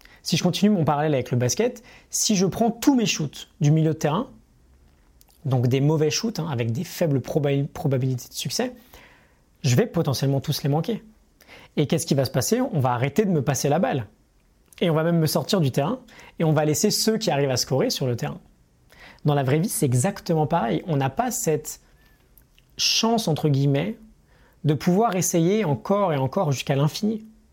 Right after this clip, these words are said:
Euh, et peut-être, du coup, jusqu'au moment où on va finir par y arriver. Pour dix histoires de succès de gens qui n'ont jamais laissé tomber et qui ont réussi, il y en a dix mille autres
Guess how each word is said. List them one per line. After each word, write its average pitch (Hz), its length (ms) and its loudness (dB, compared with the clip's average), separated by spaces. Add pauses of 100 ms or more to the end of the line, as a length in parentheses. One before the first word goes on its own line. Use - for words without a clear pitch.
(680)
Euh, 143 340 -4
et 254 100 -6
peut-être, 185 480 0
du 131 100 2
coup, 202 120 2
jusqu'au 156 240 0
moment 147 220 2
où 185 40 2
on 156 40 2
va 139 60 2
finir 160 380 0
par 139 160 -2
y 131 60 0
arriver. 170 360 0 (420)
Pour 151 160 4
dix 185 300 2
histoires 175 420 0
de 131 80 2
succès 147 500 0
de 123 120 0
gens 139 220 0
qui 135 160 -8
n'ont 117 120 -2
jamais 139 360 0
laissé 131 220 -2
tomber 131 400 0
et 147 100 -2
qui - 140 -6
ont 127 80 -2
réussi, 120 400 0 (340)
il - 40 -2
y 156 40 2
en 147 60 0
a 139 80 2
dix 143 280 2
mille 180 420 0
autres 185 460 -2